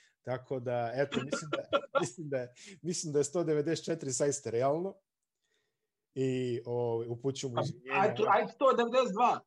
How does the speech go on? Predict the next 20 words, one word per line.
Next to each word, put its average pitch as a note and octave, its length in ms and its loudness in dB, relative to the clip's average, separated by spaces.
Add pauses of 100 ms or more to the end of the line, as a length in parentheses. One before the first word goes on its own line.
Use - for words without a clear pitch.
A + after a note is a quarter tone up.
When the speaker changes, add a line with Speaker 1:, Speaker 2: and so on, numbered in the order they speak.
Speaker 2:
da F3 120 -2
se G3+ 140 0
nađemo G3+ 500 2
Speaker 1:
Da D3+ 100 2
se - 80 -2
Speaker 2:
na E3 120 4
Speaker 1:
nađemo, D#3 300 4
Speaker 2:
sto - 100 -6
devedeset G#3+ 240 0
dva. G#3 120 -4
Speaker 1:
upućujemo F#3 380 4
izvinjenje D#3+ 560 0
Aleksiju C3+ 380 0
Skokoviću D3 680 -2
što C3 160 -8
smo B2+ 200 -10
ga A#2+ 260 -2
nepravedno B2 580 -2
harangirali B2+ 760 -2
putem A2+ 480 -10